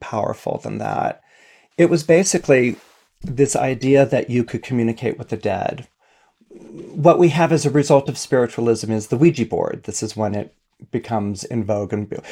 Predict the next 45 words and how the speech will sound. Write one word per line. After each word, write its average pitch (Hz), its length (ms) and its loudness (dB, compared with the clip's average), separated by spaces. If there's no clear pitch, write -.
or 143 200 8
following 143 420 6
Civil 117 320 2
War 110 240 2
is 101 140 -6
when 107 120 -4
it - 80 -12
becomes 110 300 -8
in 98 120 -8
vogue 104 240 -8
and 104 100 -6
when 104 140 -8
it - 80 -14
becomes 113 280 -8
popularized. 127 800 -2
But 127 140 0
before 165 320 0
then, 120 300 0
you 131 180 4
had, 120 500 2
um, 113 520 -2
talking 127 320 -4
to - 120 -10
the 127 80 -2
dead. 117 380 4
This 131 240 -2
was 131 240 4
connected 123 440 -8
to 117 80 -20
the 120 80 -6
Fox 123 380 -2
sisters, 165 580 -6
which - 160 -10
is 113 100 -10
a - 40 -14
group 120 220 -8
of - 80 -12
three 131 160 -4
sisters - 580 -4
who 151 120 4
would 139 260 6
answer 139 500 0
questions 127 720 -2
that - 180 -4
we, 123 200 -4